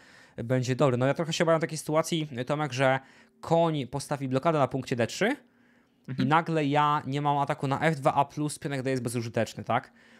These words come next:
Speaker 1: Także to jest taki scenariusz, którego się bardzo mocno bym bał kolorem czarnym. E, na pewno tutaj, e, Bartłomiej Heberla by z przyjemnością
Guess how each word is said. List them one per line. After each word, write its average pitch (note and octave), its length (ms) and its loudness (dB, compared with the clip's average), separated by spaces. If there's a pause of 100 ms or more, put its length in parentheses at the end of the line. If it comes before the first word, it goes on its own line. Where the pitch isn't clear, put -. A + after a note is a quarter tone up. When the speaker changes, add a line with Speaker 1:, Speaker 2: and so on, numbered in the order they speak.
(140)
Speaker 1:
Także A#2 200 -4
to C#3+ 100 -2
jest C#3 140 0
taki C3+ 200 -8
scenariusz, C#3 220 -4
którego B2 180 2
się C3+ 140 0
bardzo C3 260 2
mocno B2+ 240 -4
bym A#2+ 100 -2
bał A#2+ 160 4
kolorem A2+ 280 0
czarnym. A#2+ 380 -2 (460)
E, A#2 160 -4
na A#2 100 2
pewno C3+ 260 0
tutaj, B2 480 2
e, A#2 420 -2
Bartłomiej A#2+ 420 0
Heberla B2+ 360 2
by C#3 140 0
z - 80 -4
przyjemnością D3 920 0